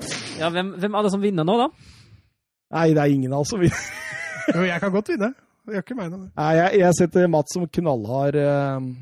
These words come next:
Speaker 2: favoritt. Eh, det er, det blir litt som Liverpool mot Stoke, dette her. Altså, jeg, jeg kan overraske, men jeg er ikke i form.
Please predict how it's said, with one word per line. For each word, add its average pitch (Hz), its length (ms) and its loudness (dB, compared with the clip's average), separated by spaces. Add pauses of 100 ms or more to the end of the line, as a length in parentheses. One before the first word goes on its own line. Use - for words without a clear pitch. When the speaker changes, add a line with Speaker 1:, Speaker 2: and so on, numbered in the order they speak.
(680)
Speaker 2:
favoritt. 143 560 0
Eh, 147 240 0
det 147 140 0
er, 147 100 -2
det 156 140 2
blir 160 180 4
litt 143 320 0
som 156 320 2
Liverpool 135 640 2
mot 151 80 -4
Stoke, - 480 -6
dette 165 300 -2
her. 196 240 -2
Altså, 175 260 -2
jeg, 160 720 -4
jeg 160 160 -2
kan 165 240 0
overraske, 131 480 -2
men 180 160 -6
jeg 160 80 -8
er 127 160 -12
ikke - 140 -14
i - 100 -18
form. 156 240 -4